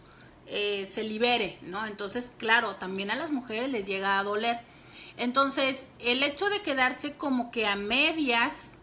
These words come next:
o empezando el camino, y muchas veces ni siquiera alcanzan a empezar, es como el hombre eyacula y la otra apenas está como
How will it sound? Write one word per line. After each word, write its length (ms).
o 180
empezando 720
el 80
camino, 480
y 180
muchas 460
veces 300
ni 100
siquiera 440
alcanzan 440
a 40
empezar, 520
es 220
como 340
el 140
hombre 240
eyacula 500
y 80
la 120
otra 240
apenas 440
está 360
como 680